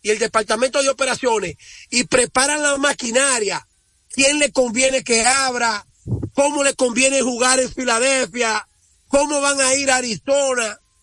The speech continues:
Y esa es la gran oportunidad y profundidad que me da que los Phillies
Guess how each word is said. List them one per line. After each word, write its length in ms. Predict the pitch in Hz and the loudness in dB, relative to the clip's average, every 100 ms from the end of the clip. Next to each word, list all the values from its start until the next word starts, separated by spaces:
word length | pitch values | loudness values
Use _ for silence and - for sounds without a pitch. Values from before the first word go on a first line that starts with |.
| _ _ - | _ _ -8
Y 140 | 262 | -2
esa 460 | 294 320 339 311 311 | 0 0 0 0 0
es 60 | |
la 220 | 302 277 254 | 0 -2 0
gran 400 | 254 277 339 370 | -2 0 0 0
oportunidad 760 | 330 311 285 - 285 269 277 | 0 -2 -4 -4 -2 2 2
y 80 | 277 | 0
profundidad 1400 | - 294 320 311 - - 311 302 269 277 240 277 240 190 _ _ _ _ _ _ - | -4 0 0 0 -6 -4 -2 -2 0 0 2 0 0 -4 _ _ _ _ _ _ -2
que 120 | 262 | 0
me 140 | 254 | 0
da 340 | 262 269 220 - _ _ _ | 0 0 -2 -6 _ _ _
que 120 | 247 | -2
los 180 | 254 226 | 0 -2
Phillies 560 | - 320 320 285 - | -2 0 0 -2 -4